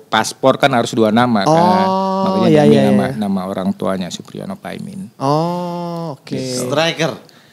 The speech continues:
Speaker 1: Kurniawan Widodo.
Speaker 3: Kurniawan dan Widodo.
Speaker 2: Kenapa semua orang pasti memilih Widodo Ceputra, Bang Kurnia Santi?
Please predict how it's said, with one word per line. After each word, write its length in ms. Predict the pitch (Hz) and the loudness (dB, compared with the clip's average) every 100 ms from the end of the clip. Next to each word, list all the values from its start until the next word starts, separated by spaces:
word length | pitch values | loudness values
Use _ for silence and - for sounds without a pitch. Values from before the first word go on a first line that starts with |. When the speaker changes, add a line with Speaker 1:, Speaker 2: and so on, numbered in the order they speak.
| _ _ _ _ _ _ _ _ _ | _ _ _ _ _ _ _ _ _
Speaker 1:
Kurniawan 680 | - 135 160 170 175 175 156 | 2 4 8 8 8 4 0
Widodo. 140 | - 120 | -2 2
Speaker 3:
Kurniawan 400 | 110 143 131 90 - - - | 4 4 2 -2 -10 -20 -8
dan 200 | 110 117 | -4 -4
Widodo. 580 | 117 113 117 107 90 80 _ _ _ _ _ _ _ _ _ _ _ _ _ _ _ _ _ _ _ | -4 -4 -4 -6 -8 -18 _ _ _ _ _ _ _ _ _ _ _ _ _ _ _ _ _ _ _
Speaker 2:
Kenapa 240 | 170 165 | 0 2
semua 240 | 160 143 131 | 2 2 4
orang 160 | 151 | 2
pasti 240 | 160 143 - | 0 0 0
memilih 320 | 135 135 131 | 0 2 2
Widodo 240 | 135 131 | 2 2
Ceputra, 400 | 131 127 127 123 | 0 -2 -4 -4
Bang 160 | - 123 | -4 -6
Kurnia 220 | 113 127 | -6 -8
Santi? 320 | 120 117 117 | -6 -8 -12